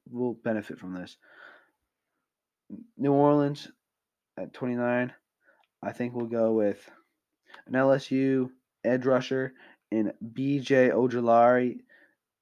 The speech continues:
That is Azeez Ojulari, f-, the second round draft pick last year, s-, brother. And I definitely think that will help New Orleans. New Orleans is right on the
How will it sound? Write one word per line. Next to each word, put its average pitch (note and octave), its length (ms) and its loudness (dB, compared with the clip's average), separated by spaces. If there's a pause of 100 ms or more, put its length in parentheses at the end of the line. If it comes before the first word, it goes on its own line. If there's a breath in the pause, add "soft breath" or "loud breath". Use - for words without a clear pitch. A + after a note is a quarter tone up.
(460)
That A2+ 200 0
is G#2 180 -6
Azeez B2+ 680 -6 (160)
Ojulari, B2 840 -2 (420 soft breath)
f-, - 120 -20 (340)
the G#2+ 180 -6
second B2+ 220 -2
round A2+ 240 -2
draft A2+ 260 0
pick A#2 220 -6
last A#2 340 2
year, B2+ 300 -2 (300 soft breath)
s-, - 140 -20 (160)
brother. B2+ 600 2 (580)
And G#2+ 420 0 (580)
I C3 80 -6
definitely C3+ 440 0
think C3 320 -4
that G2+ 100 -6
will G2+ 160 -2
help A2+ 360 -6 (300)
New B2 100 -2
Orleans. B2 560 -4 (840 soft breath)
New C#3 180 0
Orleans F3+ 360 4
is C#3 160 -12
right D3 280 4
on C#3+ 120 4
the B2 140 -4